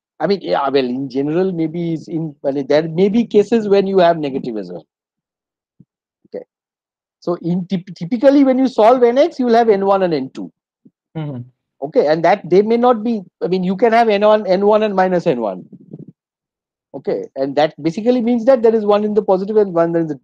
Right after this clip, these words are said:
Speaker 1: one in the negative direction. The two waves which have propagating in opposite directions.
Speaker 2: So, uh,
Speaker 1: Yeah.
Speaker 2: when along the op-,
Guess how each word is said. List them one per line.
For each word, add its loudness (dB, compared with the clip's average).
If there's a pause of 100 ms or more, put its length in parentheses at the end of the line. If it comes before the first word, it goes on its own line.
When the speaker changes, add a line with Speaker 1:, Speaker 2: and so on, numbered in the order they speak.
Speaker 1:
one 0
in -6
the -6
negative -10
direction. -16
The -16
two -10
waves -4 (340)
which -8
have 0 (880)
propagating 0
in -4
opposite -6
directions. -18 (600)
Speaker 2:
So, -2
uh, 0 (300)
Speaker 1:
Yeah. -14 (260)
Speaker 2:
when -4 (260)
along 0
the 0
op-, -2